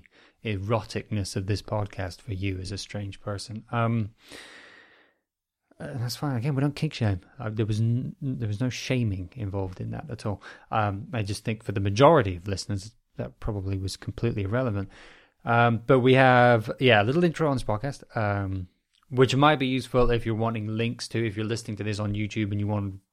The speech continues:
to find out where to get it on Apple Podcasts and everything. All the links are gonna be there.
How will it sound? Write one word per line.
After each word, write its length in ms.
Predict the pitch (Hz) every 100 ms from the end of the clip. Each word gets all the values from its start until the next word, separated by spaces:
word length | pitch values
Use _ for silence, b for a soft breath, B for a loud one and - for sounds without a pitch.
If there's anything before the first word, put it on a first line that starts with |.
| _
to 100 | 107
find 260 | 110 104 101
out 80 |
where 140 | 104 101
to 80 | 98
get 160 | 104
it 80 | 101
on 160 | 101 104
Apple 260 | 101 104
Podcasts 500 | - 107 - 104 -
and 100 | 101
everything. 200 | 98 98 B B B
All 160 | 131 139
the 100 | 123
links 240 | 127 113
are 40 |
gonna 140 | 113 104
be 160 | 110
there. 260 | 104 98